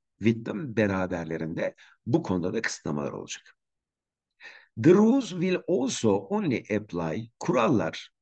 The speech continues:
gene aynı zamanda var burada, will ecek acak, only apply,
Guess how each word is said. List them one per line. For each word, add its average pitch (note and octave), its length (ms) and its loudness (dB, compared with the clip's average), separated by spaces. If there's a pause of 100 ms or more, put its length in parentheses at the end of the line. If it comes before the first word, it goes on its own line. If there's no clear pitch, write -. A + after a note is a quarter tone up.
(520)
gene F#3+ 220 6
aynı A2+ 300 4
zamanda E2+ 500 -4
var D2+ 260 -4
burada, - 380 -6
will C#3+ 300 2
ecek G#2 340 4
acak, - 300 -4 (180)
only G#3 300 0
apply, A2+ 640 -2